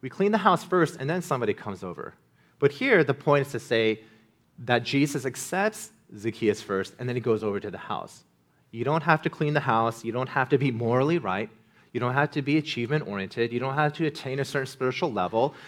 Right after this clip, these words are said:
Jesus doesn't say, "Once you fulfill all the Ten Commandments, Zacchaeus, give me a ring, then I'm gonna come over to your house." He doesn't say to Zacchaeus, "Okay, change up and fix all the impropriety, to fix all the injustice that you have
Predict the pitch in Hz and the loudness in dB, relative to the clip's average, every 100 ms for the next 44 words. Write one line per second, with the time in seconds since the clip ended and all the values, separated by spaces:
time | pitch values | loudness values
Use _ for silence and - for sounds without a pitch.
0 | - - 139 175 180 - 156 196 185 127 | -12 0 2 4 2 6 4 4 2 4
1 | 123 131 156 185 226 220 202 - 180 151 | 4 2 0 0 -4 -4 -2 2 4 6
2 | 135 135 147 147 139 147 131 139 143 139 | 4 4 0 -2 -2 -2 0 0 0 -2
3 | 143 - 147 147 143 - _ - 123 143 | -6 -2 2 2 0 -20 _ 0 0 2
4 | 165 156 139 135 135 123 123 120 123 120 | 2 2 2 2 0 -4 0 2 2 -2
5 | - 117 113 107 - 107 120 90 67 - | -2 0 0 0 -2 0 2 0 -2 -12
6 | _ _ _ - - - 127 143 175 185 | _ _ _ -20 -12 -2 4 4 4 4
7 | 170 180 135 139 135 208 131 107 - - | 4 4 2 0 0 2 4 2 -2 -18
8 | - 123 120 117 113 - 175 208 208 190 | -10 -8 2 2 2 0 0 2 2 2
9 | 151 - - 190 180 - 131 151 180 180 | 0 -2 0 0 0 -2 2 4 2 2
10 | 165 143 131 139 135 123 127 123 131 127 | 2 2 2 0 0 2 4 4 2 -2
11 | - - - 190 - - 123 156 196 160 | -6 -18 -2 -2 -2 0 2 2 0 -2
12 | - 113 123 113 107 104 120 104 110 107 | -2 -2 -4 -4 -4 -4 -8 -2 0 -2